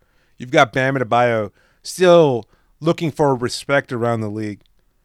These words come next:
Guys that were overlooked as all-stars, whatever. Every little bit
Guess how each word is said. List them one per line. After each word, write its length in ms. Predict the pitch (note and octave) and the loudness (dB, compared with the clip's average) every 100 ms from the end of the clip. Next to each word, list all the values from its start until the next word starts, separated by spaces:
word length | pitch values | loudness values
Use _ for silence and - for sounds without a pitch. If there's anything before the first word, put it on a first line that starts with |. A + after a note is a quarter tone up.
| _ _ _ _ _ _ - | _ _ _ _ _ _ -12
Guys 260 | C#3+ C#3+ | -4 -4
that 100 | C3+ | -2
were 100 | B2+ | -2
overlooked 480 | B2+ C3 B2+ A#2+ A2+ | 0 0 0 0 -2
as 140 | G#2 - | -10 -12
all-stars, 640 | F#2+ G2+ G2 - F2 E2 | -16 -16 -16 -18 -18 -20
whatever. 600 | - - A3 F3 C#3 - _ _ - | -14 -8 -4 -2 -4 -6 _ _ -8
Every 800 | A#3+ C#4 B3+ B3 B3+ B3 B3 _ _ _ D3+ | 2 2 2 -2 -4 -4 -8 _ _ _ -14
little 600 | C#3 F3+ G#3+ G#3 G3+ G3 _ _ A#2+ A#2+ | -4 2 4 4 2 -4 _ _ -18 -2
bit 280 | E3+ F3 | 0 0